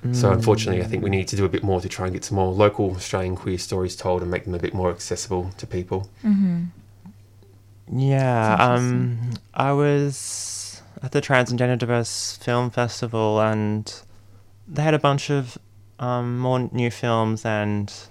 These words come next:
Speaker 2: and I was, I'm trying to think of a few of the lo-, like, the ones the more made.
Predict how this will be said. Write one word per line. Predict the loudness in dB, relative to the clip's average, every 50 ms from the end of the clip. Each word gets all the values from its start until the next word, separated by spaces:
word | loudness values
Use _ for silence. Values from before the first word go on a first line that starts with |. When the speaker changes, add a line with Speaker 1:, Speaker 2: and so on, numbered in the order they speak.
| -20 -20 -20 -20 -20 -20 -20 -20 -20 -20 -20 -20 -20 -20 -12 -4 0
Speaker 2:
and | 2 2
I |
was, | 2 2 0 -2 -6 -4 -4
I'm | -4 -2
trying | 0 0 0 0
to |
think | 2 2 2
of | 2
a | 0
few | 0 0 0 0
of | 0 2
the | 2
lo-, | 2 2 2 2 0 -4 -6
like, | -4 -2 0 0 0 -2 -4 -8 -6
the | -2 0
ones | 2 2 2 2 2 0 0 -2 -4 -8 -12 -12 -14 -18 -20 -20 -20 -20 -20 -20 -18 -10 -6
the | -2
more | 0 2 2 2
made. | 2 2 2 2 2 0 -2 -4